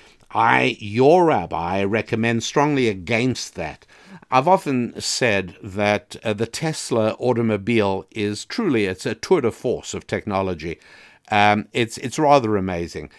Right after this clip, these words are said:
That's very different from saying that Tesla stock's a good investment, which I don't believe it is.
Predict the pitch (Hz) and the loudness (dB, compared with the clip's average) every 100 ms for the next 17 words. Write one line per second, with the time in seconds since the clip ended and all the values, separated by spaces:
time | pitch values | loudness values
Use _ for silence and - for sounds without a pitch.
0 | - _ _ _ - 151 185 135 151 139 | -20 _ _ _ -4 -4 -2 2 2 4
1 | 127 - 113 101 104 - 120 113 104 92 | 0 0 -4 -2 -2 0 2 2 0 -4
2 | - 123 113 - 95 - 98 - 101 95 | -2 -2 -2 -4 -6 0 0 0 -6 -2
3 | 107 104 135 151 - 87 90 104 95 90 | 0 0 0 0 -2 -6 -4 0 0 0
4 | 82 82 82 73 117 107 73 | -4 -6 -8 -6 -2 -4 -6